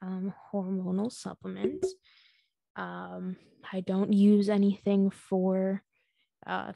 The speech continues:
facial hair growth. I believe, undiagnosed, have, uh, P C O S, um, and that's been a problem since I was a kid. So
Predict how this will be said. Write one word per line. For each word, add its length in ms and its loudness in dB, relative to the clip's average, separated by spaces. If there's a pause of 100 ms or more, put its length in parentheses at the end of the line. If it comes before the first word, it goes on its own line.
facial 340 -4
hair 240 -8
growth. 580 -12 (100)
I 760 -2 (680)
believe, 600 2
undiagnosed, 840 -4 (560)
have, 480 -4 (220)
uh, 340 -6
P 120 -2
C 220 -4
O 100 0
S, 440 -4 (340)
um, 520 0
and 340 6
that's 200 2
been 140 -2
a 60 0
problem 300 0
since 180 -2
I 80 -2
was 120 -6
a 40 -6
kid. 280 -2
So 340 0